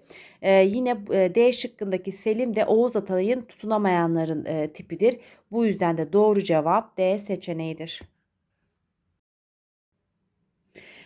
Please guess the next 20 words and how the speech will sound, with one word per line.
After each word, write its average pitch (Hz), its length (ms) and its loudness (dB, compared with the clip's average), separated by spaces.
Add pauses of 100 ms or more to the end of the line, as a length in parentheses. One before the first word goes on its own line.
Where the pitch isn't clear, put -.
(140)
Başka 349 340 2
bir 392 100 6
yazarımız 214 540 4
ise 381 160 -4
İnce 311 300 6
Aral'dır. 240 460 0
İnce 339 300 2
Aral 339 280 2
bin 330 140 2
dokuz 330 320 -4
yüz 311 140 -8
kırk - 260 -8
dört 320 240 0
doğumludur 226 560 4
ve, 302 180 6 (300)
e, 220 260 2
edebiyata, 247 640 2
e, 214 240 0
hikayeleriyle 202 880 2
başlamıştır. 160 680 -4